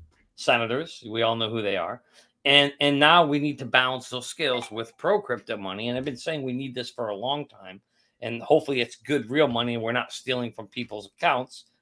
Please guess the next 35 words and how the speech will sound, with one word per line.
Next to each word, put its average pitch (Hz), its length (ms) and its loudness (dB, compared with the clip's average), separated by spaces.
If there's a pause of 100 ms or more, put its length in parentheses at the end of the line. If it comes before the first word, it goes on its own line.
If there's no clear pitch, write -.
(120)
like 110 160 -6
Sam 165 340 -2
did, 113 280 -2 (340)
and 180 140 8
we'll 170 100 6
be 156 200 4
okay, 156 280 2
because 120 320 -6
now 160 520 2 (220)
you're 131 140 -2
gonna 139 140 0
get 127 220 -2
that 147 260 2
push. 143 340 -4 (100)
Those, 139 340 -2 (200)
those, 156 280 -4
those 143 280 -4
pacs 135 360 -2
are 127 40 -12
gonna 123 160 -8
put 123 180 -4
money 120 240 -2
behind 107 360 -8 (580)
certain 160 360 -4
senators, 127 580 0
and 147 180 -2
that's 156 220 2
how 160 80 0
you 160 160 -2
kind, 160 200 -8
that's 180 140 0
how, 214 240 0 (260)
unfortunately, 196 540 -4
things 190 280 -8
work 220 300 -6